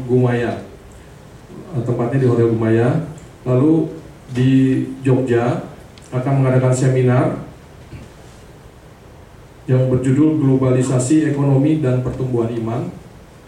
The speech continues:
di Hotel Sheraton dari pagi jam delapan, jam sembilan sampai dengan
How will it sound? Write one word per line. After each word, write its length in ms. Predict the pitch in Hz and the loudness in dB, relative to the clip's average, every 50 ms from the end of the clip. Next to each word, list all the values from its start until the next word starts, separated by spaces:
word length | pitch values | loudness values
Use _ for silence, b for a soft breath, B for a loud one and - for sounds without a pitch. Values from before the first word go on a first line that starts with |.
| - - - - | -20 -20 -20 -12
di 240 | - 170 131 123 117 | -6 -2 0 0 2
Hotel 240 | 120 120 127 127 | 2 0 2 0
Sheraton 640 | 123 - - 123 117 113 113 113 123 127 131 - - - - - - B B B B B B B B B B - | 0 0 0 -2 0 0 -2 -2 -2 -4 -4 -4 -6 -8 -12 -18 -20 B B B B B B B B B B -2
dari 400 | 120 120 120 123 123 120 120 - - - - - - - - - - | 0 0 2 2 2 0 0 -4 -10 -16 -20 -20 -20 -20 -20 -18 -8
pagi 640 | - 127 123 117 - - 120 123 135 151 - - - - - - - - - - - - - - - - - - - - - - | -2 0 0 0 0 0 0 0 0 0 0 -2 -6 -10 -14 -20 -20 -20 -20 -20 -20 -20 -20 -20 -20 -20 -20 -20 -20 -20 -20 -10
jam 320 | - - 127 123 123 123 117 | -2 0 0 2 2 2 2
delapan, 560 | 117 117 113 110 - - 127 127 135 151 - - - - - - - - - - | 2 2 2 0 -2 0 0 0 0 0 -4 -6 -10 -14 -16 -18 -20 -20 -12 -4
jam 160 | - - 117 - | -4 -2 -2 -2
sembilan 400 | - 131 117 117 117 123 131 - | -4 0 0 2 2 2 2 0
sampai 400 | - - 131 123 131 135 135 123 | 2 0 0 2 2 2 2 2
dengan 400 | 123 120 120 131 139 139 - | 0 0 0 0 0 0 -2